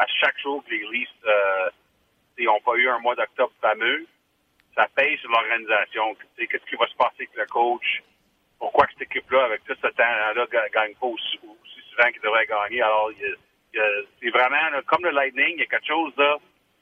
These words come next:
c'est comme un, un nuage, c'est quoi l'expression? C'est,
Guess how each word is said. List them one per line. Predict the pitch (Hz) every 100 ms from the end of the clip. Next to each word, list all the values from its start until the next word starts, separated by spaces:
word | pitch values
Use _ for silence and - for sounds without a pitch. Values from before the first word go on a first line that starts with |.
| _ _ _ _
c'est | -
comme | 147 139
un, | 123 123 120
un | 117
nuage, | 120 123 139 143 147 123 117 110
c'est |
quoi | - 139
l'expression? | 120 - 120 110 - 131 117
C'est, | 110 110 110 110